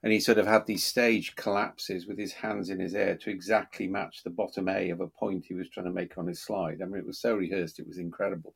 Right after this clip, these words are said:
Yeah. Um, and you get the equivalent. You know, there's, there's quite a few on the Agile circuit as well. I think the, the key thing is, yes, you need visuals, yes, you need support,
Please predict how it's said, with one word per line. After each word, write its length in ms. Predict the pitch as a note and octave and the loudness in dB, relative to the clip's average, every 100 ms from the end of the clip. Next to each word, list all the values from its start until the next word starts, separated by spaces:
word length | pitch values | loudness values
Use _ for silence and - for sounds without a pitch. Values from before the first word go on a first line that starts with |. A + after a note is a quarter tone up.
| _ | _
Yeah. 140 | - G#2 _ - - - - - - - _ _ - | -18 -18 _ -20 -20 -20 -20 -20 -20 -20 _ _ 2
Um, 560 | A2+ A2 A2+ A#2+ A2+ A2+ | 8 12 12 10 8 8
and 160 | D3 | 8
you 100 | C#3+ | 10
get 180 | A2 G#2+ | 12 10
the 100 | F#2+ | 8
equivalent. 500 | F2+ A2 F#2 F2 D#2 | 4 4 4 -2 -2
You 100 | F#2 | -2
know, 80 | F#2 | -2
there's, 200 | F#2+ F#2 | -2 -4
there's 180 | G2 F2+ | -6 -6
quite 240 | - F#2+ | 2 2
a 40 | - | 2
few 180 | G2+ | -2
on 80 | F#2+ | 0
the 100 | F#2 | 0
Agile 340 | F#2 F2+ F#2 F2 | -2 -2 -2 -2
circuit 400 | - F2+ - F#2 | -4 -6 -6 -10
as 120 | F2+ | -2
well. 340 | G2 F#2 F2+ | 4 4 4
I 60 | F#2+ | 2
think 300 | - A2+ - - - - _ _ _ | 2 0 -2 -14 -20 -20 _ _ _
the, 180 | - - - - - | -4 -2 -4 -14 -12
the 120 | - A2+ | -6 6
key 200 | E3+ D#3 | 8 8
thing 240 | C3+ A2+ | 8 8
is, 560 | A2 G2 - - - - _ _ _ _ _ - _ _ _ | 8 6 2 -2 -4 -8 _ _ _ _ _ -20 _ _ _
yes, 400 | - B2+ C3 - | 8 10 10 8
you 80 | A#2+ | 6
need 240 | A2+ A2+ F#2+ | 6 6 4
visuals, 480 | G#2 F#2 G#2 G2+ F2+ | 2 2 -2 -4 2
yes, 320 | G#2 G#2 - | 2 2 0
you 60 | |
need 220 | G2+ F#2+ E2+ | -2 -2 -4
support, 580 | - E2 G#2 F2+ F2+ | -10 -4 -2 0 -2